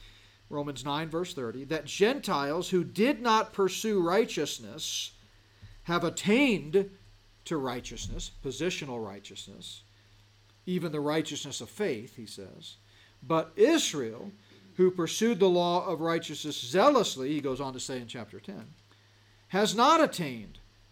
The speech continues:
to the law of righteousness." Why? How can that be?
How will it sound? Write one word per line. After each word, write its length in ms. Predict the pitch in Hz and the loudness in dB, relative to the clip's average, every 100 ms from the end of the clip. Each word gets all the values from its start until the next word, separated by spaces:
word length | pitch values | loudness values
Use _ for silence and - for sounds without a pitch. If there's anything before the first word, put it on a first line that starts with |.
| - | -12
to 80 | |
the 80 | 143 | -4
law 180 | 135 113 | -2 -2
of 80 | 98 | -6
righteousness." 760 | 98 90 - - - - - - _ _ | -12 -16 -16 -18 -18 -18 -18 -20 _ _
Why? 440 | - 156 254 262 117 | -8 -2 -2 -4 -6
How 140 | 147 | -6
can 160 | 214 214 | -4 -4
that 180 | 220 208 | -6 -8
be? 240 | - - | -12 -14